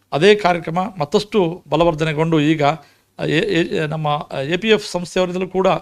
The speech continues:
ಎಸ್ ಒ ಪಿ ನಿರ್ಮಾಣವಾಗಿ ಜಂಟಿಯಾಗಿ ಈಗ ರಾಜ್ಯ ಸರ್ಕಾರ ಮತ್ತು ಎ ಪಿ ಎಫ್ ಸಂಸ್ಥೆ ಇಬ್ಬರೂ ಸೇರಿ ಜಂಟಿಯಾಗಿ ಈ ಒಂದು ಎಸ್ ಒ ಪಿಯನ್ನು ಈಗ ಜಾರಿಗೊಳಿಸಲಾಗಿದ್ದು, ಇದರಂತೆ ಈಗ ನೀವು ವಾರಕ್ಕೆ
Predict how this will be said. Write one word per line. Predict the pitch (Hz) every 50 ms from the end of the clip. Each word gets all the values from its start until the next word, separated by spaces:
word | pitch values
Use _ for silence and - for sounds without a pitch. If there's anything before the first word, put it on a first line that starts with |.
| - _
ಎಸ್ | - 156 - -
ಒ | 180
ಪಿ | 175 - 170 156
ನಿರ್ಮಾಣವಾಗಿ | 156 151 147 147 147 143 143 143 139 156 156
ಜಂಟಿಯಾಗಿ | 127 131 160 196 196 226 208 185 160 127 123 120
ಈಗ | 113 104 101 - - _ _ _ _ _ _
ರಾಜ್ಯ | 143 147 170
ಸರ್ಕಾರ | 165 190 175 - 185 185 185
ಮತ್ತು | 175 180 165 185
ಎ | 180 165
ಪಿ | 151 190
ಎಫ್ | 180 -
ಸಂಸ್ಥೆ | - 160 143 - 160
ಇಬ್ಬರೂ | 139 135 165 196 196
ಸೇರಿ | 202 190 190 185
ಜಂಟಿಯಾಗಿ | 160 139 147 160 170 196 196 190 180 180 160 147 - - - - _ _ _ _ -
ಈ | 156
ಒಂದು | 160 156 147 147
ಎಸ್ | 147 139 -
ಒ | 185
ಪಿಯನ್ನು | 185 190 185 170 160 156
ಈಗ | 151 143 147
ಜಾರಿಗೊಳಿಸಲಾಗಿದ್ದು, | 143 135 120 120 147 151 160 143 147 143 - - 139 135 127 135 135 170 175 139 120 - - _ _ _ _ _ _
ಇದರಂತೆ | 175 175 214 226 233 214 202 180 180 196 196 - _ _ _ _ _ _
ಈಗ | - 190 185 175
ನೀವು | 175 160 170 165 160 151 151 - - 156
ವಾರಕ್ಕೆ | 143 143 160 202 190 - - 185 180 208 -